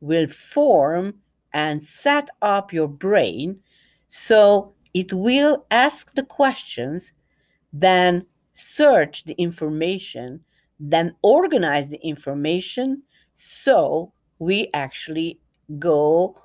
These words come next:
by the end and reach what we were looking for. It is a little bit like a reverse methodology, because our brain knows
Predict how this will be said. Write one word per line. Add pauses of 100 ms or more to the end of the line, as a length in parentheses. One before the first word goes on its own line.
(600)
by
the
end (140)
and
reach
what
we
were
looking
for. (1400)
It
is
a
little
bit
like
a
reverse (720)
methodology, (440)
because
our
brain
knows